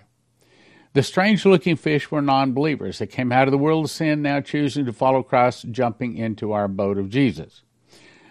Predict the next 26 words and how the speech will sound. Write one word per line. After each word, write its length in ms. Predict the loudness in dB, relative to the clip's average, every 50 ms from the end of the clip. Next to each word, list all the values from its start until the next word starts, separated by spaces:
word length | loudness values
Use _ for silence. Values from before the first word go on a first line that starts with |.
| _ _
They 120 | 0 2 2
had 200 | 4 4 6 8
all 180 | 8 8 6
their 100 | 6 4
wealth 300 | 4 4 4 2 2 0
protection 560 | -2 -8 -4 0 0 0 0 -2 -4 -6 -6 -4
cover 340 | -2 0 0 0 0 0
all 200 | 0 2 2 2
stripped 400 | 0 -2 -6 -6 -6 -6 -4 -4
away. 400 | -4 0 2 2 2 2 0 -2 -8 _ _ _ _ _ _ _ _ _ _ _
It 160 | -8 -8 -8
shows 420 | -8 -6 -6 -4 -2 -4 -4 -6 -8
their 140 | -8 -8
nakedness. 540 | -6 -6 -6 -6 -6 -6 -8 -10 -10 -12 -10
They 120 | -8 -6 -4
were 140 | -4 -4
counting 380 | -6 -6 -8 -6 -6 -4 -4 -4
on 140 | -4 -4 -4
the 60 | -4
world. 300 | -4 -2 -2 -2 -2 -2
They 60 | -2
were 120 | -2 -2 -4
counting 380 | -6 -8 -8 -6 -4 -4 -4
on 140 | -4 -4 -4
their 100 | -4 -4
wealth, 480 | -2 -2 0 0 0 0 -2 -4 _